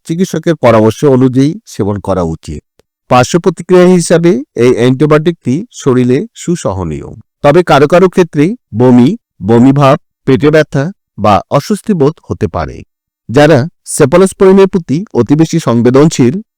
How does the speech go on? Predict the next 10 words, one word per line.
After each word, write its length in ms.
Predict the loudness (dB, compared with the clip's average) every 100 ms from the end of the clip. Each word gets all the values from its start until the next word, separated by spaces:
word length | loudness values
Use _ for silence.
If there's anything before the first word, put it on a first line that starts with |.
| _
তাদের 300 | 0 2 4
এই 240 | 4 4
ঔষধ 280 | 2 0 -6 -8 -8
সেবন 300 | -4 -2 -2
করা 320 | -2 -4 -4
উচিত 280 | -8 -8 -10 -8
নয়। 220 | -8 -10 -14 _ _ _ _ _
প্রতিটি 380 | 0 2 0 0
সত্তর 420 | 2 0 2 0
এমএল 320 | 2 2 0